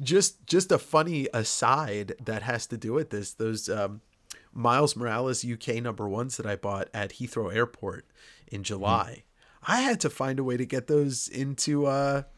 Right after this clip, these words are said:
Speaker 1: across the globe without fucking 'em up. There were
Speaker 2: You're
Speaker 1: no
Speaker 2: a
Speaker 1: bags and
Speaker 2: talented man.
Speaker 1: boards. Yeah, and how about this? I have one at C G C right now. I'm hoping to bang the first nine eight out.
Speaker 2: Uh, so you have one of the, you have one of the U K Ultimate Fallouts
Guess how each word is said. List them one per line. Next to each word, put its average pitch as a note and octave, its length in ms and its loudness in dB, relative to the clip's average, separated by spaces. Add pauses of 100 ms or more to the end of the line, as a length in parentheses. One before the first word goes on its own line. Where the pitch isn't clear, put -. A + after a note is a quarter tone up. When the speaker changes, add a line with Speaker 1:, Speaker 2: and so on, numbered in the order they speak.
(280)
Speaker 1:
across - 480 4
the G3+ 100 4
globe C#3+ 760 4 (380)
without D3 480 4
fucking C#3 320 2
'em G2 100 -6
up. G2 280 -8 (480)
There C3+ 100 2
were - 80 6
Speaker 2:
You're C3+ 100 8
Speaker 1:
no - 40 8
Speaker 2:
a - 20 4
Speaker 1:
bags - 100 0
and G2 100 8
Speaker 2:
talented G2+ 340 6
man. F#2 220 6
Speaker 1:
boards. E2 260 -4 (100)
Yeah, C#3 400 4
and C#3 160 0
how C#3+ 140 2
about F#3 240 -2
this? G#3+ 360 -2 (120)
I F3 80 2
have A3 180 -4
one C3+ 160 -2
at - 180 -4
C E3 160 -4
G C3+ 160 -4
C G#3+ 220 0
right - 260 0
now. G2 300 -6 (380)
I'm C#3+ 120 2
hoping F3 380 0
to C3+ 60 -2
bang B2+ 240 0
the C3+ 80 -2
first C#3+ 320 -2
nine C3+ 240 -2
eight C3+ 180 -2
out. G#3 260 -4 (560)
Speaker 2:
Uh, G#2 160 4
so - 160 4
you G#2+ 180 6
have A2+ 220 6
one A#2+ 140 6
of G#2+ 120 2
the, G2 280 6
you G2 120 4
have G2+ 200 6
one B2 120 4
of A#2 80 2
the A#2+ 80 4
U G#2+ 180 4
K G#2 520 4
Ultimate G#2+ 360 4
Fallouts F#2+ 600 4